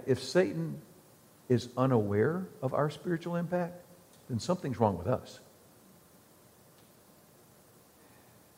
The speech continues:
Along the same lines, Satan wants us to be jealous of other ministries, other churches. He hates it when we announce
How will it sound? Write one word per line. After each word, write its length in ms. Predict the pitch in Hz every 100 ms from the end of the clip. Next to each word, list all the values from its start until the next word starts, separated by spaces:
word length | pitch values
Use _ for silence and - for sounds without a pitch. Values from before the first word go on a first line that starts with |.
| - - - - - - - - - - - - - -
Along 240 | 123 131 120
the 40 |
same 280 | 110 135 117
lines, 480 | 117 120 110 98 - -
Satan 360 | - 160 135 131
wants 220 | 127 127
us 80 | 120
to 80 | 117
be 120 | 110
jealous 460 | 98 123 123 98
of 100 | 113
other 160 | 104 107
ministries, 600 | 107 113 123 - 92 - - - - -
other 180 | 113 113
churches. 480 | 110 117 117 - - - - - - - - - - - - - - - - - - - - - - -
He 160 | - 175
hates 360 | 175 175 -
it 80 | 110 - - - - - - - - - -
when 200 | 135 120
we 160 | 123
announce 420 | 120 117 113 117